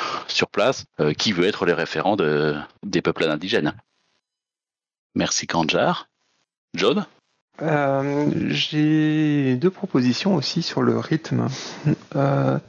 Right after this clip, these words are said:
Speaker 2: dans les jeux qui n'ont pas de M J, ou qui pourraient ne pas en avoir, euh, je pense tout ce qui est, euh,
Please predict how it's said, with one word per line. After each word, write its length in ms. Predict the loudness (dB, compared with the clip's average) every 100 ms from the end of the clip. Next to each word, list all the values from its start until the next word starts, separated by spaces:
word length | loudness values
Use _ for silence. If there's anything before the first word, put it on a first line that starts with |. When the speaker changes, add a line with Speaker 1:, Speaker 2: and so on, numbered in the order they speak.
| -10 -2
Speaker 2:
dans 120 | 0
les 160 | 2 4
jeux 160 | 2
qui 800 | 0 -2 0 2 4 4 4 4
n'ont 160 | 2 0
pas 140 | -2
de 100 | 0
M 160 | 2 2
J, 600 | 2 0 2 2 4 2 -2 -8 -4
ou 60 | -2
qui 160 | -2
pourraient 260 | -2 0 2
ne 120 | 2
pas 120 | 0
en 140 | 0 0
avoir, 680 | 0 0 2 2 0 -2 -4
euh, 220 | 0 2
je 80 | 0
pense 260 | 0 -4 -2
tout 120 | 0
ce 100 | 0
qui 320 | 0 -4 2
est, 240 | 4 4 4
euh, 1040 | 4 2 2 0 0 0 2 2 2 2